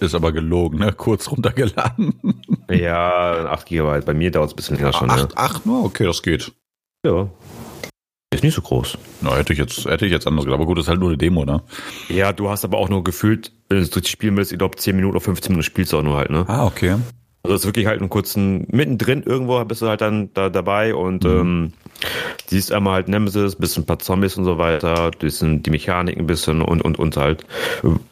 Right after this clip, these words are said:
Speaker 2: Also es ist schon stark wie, wie zwei,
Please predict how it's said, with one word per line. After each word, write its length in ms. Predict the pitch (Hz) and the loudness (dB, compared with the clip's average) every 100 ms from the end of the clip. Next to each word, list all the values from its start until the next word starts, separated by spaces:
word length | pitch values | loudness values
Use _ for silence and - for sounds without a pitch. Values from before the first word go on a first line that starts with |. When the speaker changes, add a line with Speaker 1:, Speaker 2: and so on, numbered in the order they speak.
| - | -4
Speaker 2:
Also 240 | 101 127 | 0 0
es 300 | 117 - - - - - | 0 -4 -10 -4 -4 -2
ist 140 | 147 - | -2 0
schon 160 | 180 | 0
stark 480 | 170 - 113 160 - | -2 0 0 0 -2
wie, 440 | 117 117 117 117 107 | 0 2 2 0 0
wie 120 | 95 | -2
zwei, 480 | - - 92 120 | -2 -4 0 0